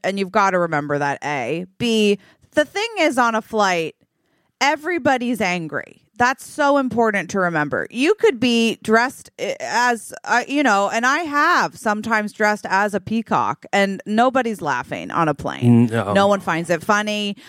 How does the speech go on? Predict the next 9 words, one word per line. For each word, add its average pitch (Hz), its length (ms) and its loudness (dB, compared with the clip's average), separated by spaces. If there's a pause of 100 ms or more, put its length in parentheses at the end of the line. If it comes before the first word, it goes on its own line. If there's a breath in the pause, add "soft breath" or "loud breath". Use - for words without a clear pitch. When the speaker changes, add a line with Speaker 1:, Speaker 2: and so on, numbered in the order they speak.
Speaker 1:
I've 202 180 0
had 190 220 -2
streamers. 220 640 -2
I've 180 140 0
had 185 180 0
champagne. 180 800 -4 (200 soft breath)
I've 185 140 2
done 185 220 2
birthday 196 580 -2